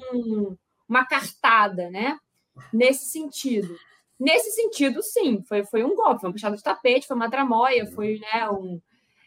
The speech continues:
Speaker 1: é, um, um toucher, uma cartada. Mas um golpe no sentido de, de tomada de poder,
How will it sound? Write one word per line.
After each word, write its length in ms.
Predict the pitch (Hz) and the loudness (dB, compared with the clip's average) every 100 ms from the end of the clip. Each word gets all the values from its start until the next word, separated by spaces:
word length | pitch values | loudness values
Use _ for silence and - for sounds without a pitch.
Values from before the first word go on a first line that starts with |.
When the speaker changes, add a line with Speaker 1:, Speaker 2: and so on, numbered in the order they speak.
| _ - | _ -6
Speaker 1:
é, 240 | 196 196 | -4 -4
um, 500 | 208 202 190 190 277 - _ | -6 -8 -12 -12 -14 -16 _
um 320 | 196 196 202 | -16 -6 -4
toucher, 500 | 214 277 269 - 226 | -2 -2 -2 0 0
uma 140 | 180 190 | 2 -2
cartada. 580 | 247 - - 190 175 170 _ _ _ _ - | -4 -2 2 2 0 -8 _ _ _ _ 0
Mas 840 | 226 247 269 320 508 - - - _ _ | 4 6 6 4 2 -2 -8 -14 _ _
um 100 | 277 | -4
golpe 460 | 254 285 269 294 381 | 2 4 4 2 -2
no 100 | 339 | -4
sentido 680 | 339 330 302 262 294 254 262 | -4 -6 -8 -8 -10 -8 -6
de, 1000 | 208 214 240 233 226 214 208 196 185 175 170 _ _ _ _ _ - | -6 -6 -10 -6 -4 -2 0 -2 -4 -8 -14 _ _ _ _ _ -14
de 140 | 208 | -8
tomada 520 | - 277 262 240 240 | 2 2 4 2 2
de 120 | 233 269 | -2 -2
poder, 560 | 294 269 277 285 - | -4 -2 -4 -4 -6